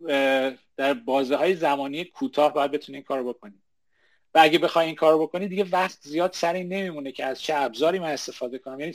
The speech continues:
یعنی باید... یعنی سریع‌ترین راهی که می‌تونی اون ایده‌ای که تو ذهنت هست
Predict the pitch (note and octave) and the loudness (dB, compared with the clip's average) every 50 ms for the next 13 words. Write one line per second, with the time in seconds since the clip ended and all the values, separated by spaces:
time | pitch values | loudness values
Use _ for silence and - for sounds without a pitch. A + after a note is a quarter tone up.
0 | - - - D#3 D3+ F#3 E3 D#3 D#3 E3+ F3+ - _ _ _ _ _ _ _ _ | -10 -4 -2 -2 -2 0 2 4 4 4 4 0 _ _ _ _ _ _ _ _
1 | _ _ _ _ _ _ _ _ _ _ _ - - _ - - - _ _ - | _ _ _ _ _ _ _ _ _ _ _ -20 -20 _ -20 -20 -20 _ _ -2
2 | D3+ E3+ G3 - - - D#3 D3+ D3+ D#3 D#3 - D#3 D3 D3+ D3+ D3+ C#3+ C3+ D3+ | -2 -2 -2 -4 2 6 6 6 6 6 2 2 2 2 2 0 -2 -2 2 4
3 | F3 G3 F#3 F3+ E3+ - D3 C#3 D3+ D#3+ - - D3+ D3 D3 D#3 - B2+ C3 C3 | 4 4 4 2 0 -4 -6 -6 -6 -8 -12 -10 -10 -8 -8 -10 -8 -10 -8 -6
4 | C3+ D#3 E3 D#3+ D#3 D#3 - C#3 B2+ C#3 C#3+ D#3 D#3+ C#3+ - - A2 F#2 E2+ - | -4 -4 -4 -6 -6 -8 -8 -6 -2 0 0 0 0 -4 -6 -8 -10 -12 -12 -12
5 | - - - _ | -14 -16 -18 _